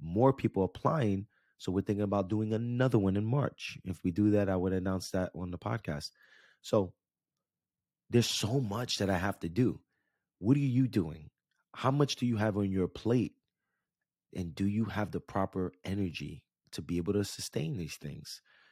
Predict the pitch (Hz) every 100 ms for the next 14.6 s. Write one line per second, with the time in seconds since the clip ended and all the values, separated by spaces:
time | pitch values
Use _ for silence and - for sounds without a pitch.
0 | _ - 101 - 113 110 85 92 95 -
1 | 101 - 95 90 90 - 107 78 82 -
2 | 85 92 95 92 120 135 127 123 110 -
3 | 123 104 92 - 110 110 - 123 90 78
4 | _ _ _ _ _ - 98 117 110 107
5 | 117 113 104 - 107 101 92 107 - 110
6 | 123 127 131 _ _ _ _ _ _ -
7 | 85 85 98 101 101 120 120 110 117 117
8 | 117 123 123 117 104 92 90 95 87 95
9 | 104 117 123 113 123 104 - 104 - 101
10 | 87 104 98 - 117 113 - _ _ _
11 | _ _ _ _ 95 - 123 120 123 110
12 | 104 113 101 101 98 101 - 71 - _
13 | _ _ _ _ _ - 101 117 113 117
14 | 117 113 117 123 131